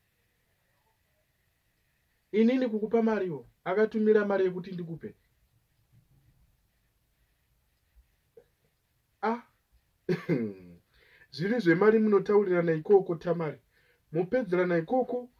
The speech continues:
mopanana mari dzenyu ikoko. Nomara, pinda, pinda. Ah, sorry, Noma.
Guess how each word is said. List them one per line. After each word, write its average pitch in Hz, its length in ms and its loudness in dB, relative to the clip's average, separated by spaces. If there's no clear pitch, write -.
mopanana 202 500 0
mari 180 240 0
dzenyu 165 340 -4
ikoko. - 460 -6
Nomara, 220 340 2
pinda, 233 260 0
pinda. 226 200 -8
Ah, 196 120 -6
sorry, 262 300 -6
Noma. 214 200 -2